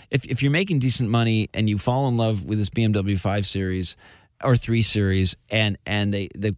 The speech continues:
salesperson says, you know, "For a low monthly payment, blah, blah, blah, blah." So go into a, to, to a, a, to buy a car. Don't tell a salesperson, "I can spend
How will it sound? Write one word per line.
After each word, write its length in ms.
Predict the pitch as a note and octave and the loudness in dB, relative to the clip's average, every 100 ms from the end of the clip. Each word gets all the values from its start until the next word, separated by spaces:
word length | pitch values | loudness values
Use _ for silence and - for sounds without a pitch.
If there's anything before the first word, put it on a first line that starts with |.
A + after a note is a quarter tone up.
| - | -4
salesperson 640 | - A#2+ A2+ - A2+ G2+ | 0 2 2 2 0 0
says, 240 | G2 G#2+ G2 | -2 -2 -4
you 80 | G#3+ | -4
know, 60 | |
"For 160 | D#3+ C3+ | -2 -2
a 60 | A2 | -2
low 340 | A2+ D#3 C4+ | -2 -2 -4
monthly 360 | G3 F3 - D3+ | -4 -6 -8 -8
payment, 400 | - E3 D3+ - | -4 -4 -4 -4
blah, 160 | D#3 | -4
blah, 120 | G3 | -2
blah, 160 | D3 C#3+ | -4 -2
blah." 160 | C#3 A#2+ - E3 | -2 -4 -6 -8
So 220 | - D#3 C#3+ C#3+ B2+ | 0 0 0 -10 -2
go 180 | E3+ A3+ | 0 0
into 220 | A#3+ F#3+ | 0 0
a, 60 | D3+ - | -2 -2
to, 200 | C#3+ - | -4 -2
to 240 | - B2 | -2 0
a, 60 | A2 | 0
a, 280 | - G2+ - | -4 -6 -4
to 160 | G2 A2+ | -2 0
buy 220 | A#2 G#2+ | 2 0
a 40 | |
car. 480 | G2+ - C3+ A#2 F#2+ - - - _ | -2 -2 0 0 -2 -6 -20 -20 _
Don't 400 | - E3 G3+ - | 0 2 -2 -4
tell 380 | - D#3 D3+ C#3 - | -2 0 0 0 -2
a 80 | |
salesperson, 920 | A2+ - B2 B2 - - B2+ - G2+ E2+ - - _ _ _ | 0 2 2 0 -2 0 0 2 -2 -4 -10 -20 _ _ _
"I 200 | E3+ B3+ | 0 0
can 180 | - C#3+ | 0 -2
spend 640 | - - G2 F#2+ G#2 B2 | -2 -2 -2 0 -2 -4